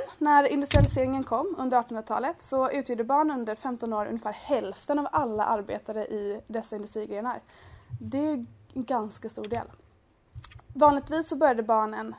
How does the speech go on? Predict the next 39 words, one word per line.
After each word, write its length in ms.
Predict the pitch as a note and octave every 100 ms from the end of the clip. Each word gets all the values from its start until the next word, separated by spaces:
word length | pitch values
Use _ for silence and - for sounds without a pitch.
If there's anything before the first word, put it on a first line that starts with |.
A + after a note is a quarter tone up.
| _
vid 340 | A3 A3+ A3 A3+
tio, 360 | D4 C4+ C4+
elva 280 | C4+ C4+ B3+
års 140 | B3+
ålder. 300 | - B3 B3 - - - - - - -
Eh, 200 | B3+ B3+
och 100 | C4+
ofta 240 | D#4 - C#4+
fick 140 | D4
de 100 | D4
söka 680 | C#4+ C4+ B3+ A#3+ A3 G#3+ A3+
sig 260 | - A3+ -
annan 300 | B3 A#3 B3+
försörjning 500 | C#4+ C4+ A3 G#3+ A3
när 100 | G#3+
de 340 | G#3+ G#3+ A3 -
blev 320 | B3 A3+ A3
några 140 | A3 A3
år 120 | A3
äldre, 420 | - G#3+ G#3+ B3
för 200 | B3 A#3+
att 120 | A3
då 120 | C4 C4+
blev 160 | B3+
de 120 | A3
plötsligt 480 | G#3+ A3 - G#3+ - - -
en 200 | A3 A3
dyrare 320 | A3+ G#3+ A3+
arbetskraft. 720 | A3+ G#3+ - C4 - - - - - - - - - _ - - - - - - - - - -
Från 140 | D4+
mitten 260 | E4+ F4 F4
av 80 |
artonhundratalet 640 | D#4+ E4 A#3+ A3 G#3+ B3 -
så 80 | B3+
började 360 | B3 A3 A3
barnarbete 480 | G#3+ A3 G#3 G#3 G#3+
i 40 |
Sverige 380 | A3 G#3+ G3+ G#3
avta, 540 | A#3 A3 - C#4 C#4+